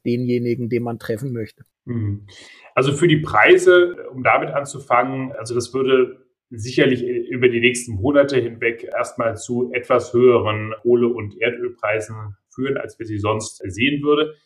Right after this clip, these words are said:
Speaker 2: Aber ich glaube nicht signifikant, einfach weil das so globale und, und so liquide Märkte sind und die, ähm, das russische Öl, das nach Europa exportiert wird, das ist ein niedriger einstelliger Prozentsatz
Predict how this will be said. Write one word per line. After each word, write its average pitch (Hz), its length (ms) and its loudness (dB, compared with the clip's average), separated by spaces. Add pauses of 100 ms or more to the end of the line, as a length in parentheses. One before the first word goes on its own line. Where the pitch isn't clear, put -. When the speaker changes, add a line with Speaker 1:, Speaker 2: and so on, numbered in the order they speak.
(260)
Speaker 2:
Aber 123 200 2
ich - 160 -6
glaube 127 280 6
nicht 123 260 0
signifikant, 101 600 -4
einfach 101 320 -4
weil 110 100 2
das 113 380 -6
so 120 240 0
globale 123 560 4
und, 117 320 -10
und 117 140 -2
so 120 100 2
liquide 120 400 -2
Märkte 107 400 0
sind 117 380 -6 (440)
und 127 480 -2
die, 135 280 -4
ähm, 117 500 2 (120)
das - 200 -8
russische 147 300 -4
Öl, 135 180 -2
das 123 160 -2
nach 113 160 -4
Europa - 420 0
exportiert - 680 -6
wird, 117 280 2 (280)
das - 280 -2
ist 139 140 -8
ein 120 480 -8
niedriger 135 500 0
einstelliger 120 560 0
Prozentsatz 117 680 -4